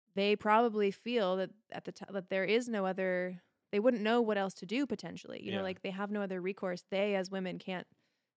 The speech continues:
Speaker 1: have, d-, can't do anything about it, you know, aside from, like, this perpetuation of that same cycle. And so I just would love to see a scene where, like,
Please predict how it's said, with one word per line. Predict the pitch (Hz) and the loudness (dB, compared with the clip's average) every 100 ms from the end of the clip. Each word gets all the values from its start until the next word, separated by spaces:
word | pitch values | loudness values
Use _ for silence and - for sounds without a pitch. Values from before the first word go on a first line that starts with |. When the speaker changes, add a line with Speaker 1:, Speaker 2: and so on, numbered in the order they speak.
| _ _ _ _ _ _ - | _ _ _ _ _ _ -10
Speaker 1:
have, | 185 196 - | -6 -6 -6
d-, | 190 214 | -2 -2
can't | - 240 | 0 -2
do | 196 269 | 2 2
anything | 202 180 156 147 | 2 -2 -8 -8
about | 202 180 - | -8 -6 -6
it, | - | -8
you | - | -8
know, | 190 185 | -8 -8
aside | - - 180 | -8 -6 -6
from, | 180 185 | -4 -8
like, | 175 170 - _ _ _ _ | -8 -10 -18 _ _ _ _
this | - 190 - - - - _ _ _ _ - | -4 -4 -4 -10 -16 -20 _ _ _ _ -12
perpetuation | 196 185 190 - 208 214 190 | -8 -4 -4 -2 0 0 -4
of | 180 175 | -6 -6
that | 180 165 | -6 -8
same | 190 175 | -8 -10
cycle. | 180 202 208 165 | -6 -6 -4 -6
And | 180 | -2
so | 208 | 2
I | 202 | 2
just | 202 | 2
would | 214 180 | -2 0
love | 185 190 | 0 -2
to | 196 | -4
see | - 196 185 170 175 _ _ _ - | -12 -8 -6 -6 -8 _ _ _ -10
a | 175 | -10
scene | - 185 175 | -6 -6 -6
where, | 165 | -6
like, | 165 - - | -6 -8 -12